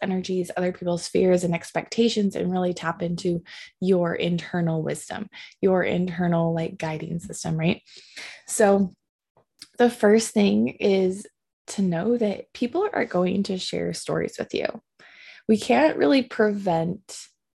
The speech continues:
that sometimes. If you can kind of go into a space, say, like, your baby shower,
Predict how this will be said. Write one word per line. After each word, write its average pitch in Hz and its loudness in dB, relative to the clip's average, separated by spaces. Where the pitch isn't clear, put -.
that - -6
sometimes. - -8
If 214 4
you 240 6
can 262 4
kind 226 6
of 202 2
go 202 6
into 202 2
a 196 2
space, 190 0
say, 175 2
like, 165 0
your 190 -2
baby 165 -2
shower, 180 -2